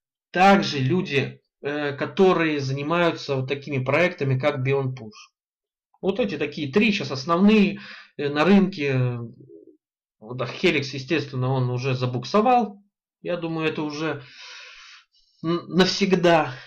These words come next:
Я так как бы больше чем уверен. Но перспективу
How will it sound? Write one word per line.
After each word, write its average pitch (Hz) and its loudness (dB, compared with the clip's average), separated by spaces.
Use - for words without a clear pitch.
Я 165 4
так 131 -4
как 131 0
бы 131 0
больше 135 0
чем 139 -4
уверен. 127 -2
Но 165 2
перспективу 170 0